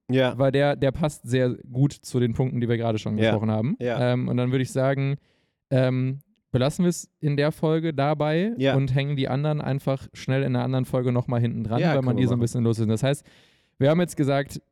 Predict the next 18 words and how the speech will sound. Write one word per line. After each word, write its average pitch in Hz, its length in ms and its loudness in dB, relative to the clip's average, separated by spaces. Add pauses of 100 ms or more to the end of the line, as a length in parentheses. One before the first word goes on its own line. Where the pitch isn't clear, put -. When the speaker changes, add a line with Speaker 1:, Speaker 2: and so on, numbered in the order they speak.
(140)
Speaker 2:
ihr 139 100 -2
müsst, - 460 -2
äh, 139 400 0
eine 123 160 -2
Kontinuität 160 800 0 (220)
da 123 100 -2
drin 120 220 0
haben. 135 340 -4
Ihr 131 60 -2
müsst 123 200 0
Speaker 1:
Ja. 120 100 0
Speaker 2:
regelmäßig 120 360 0
trainieren 120 320 0
gehen. 131 400 -2
Ihr 127 120 2
braucht 123 440 -2
die 123 160 -2
richtige 127 560 0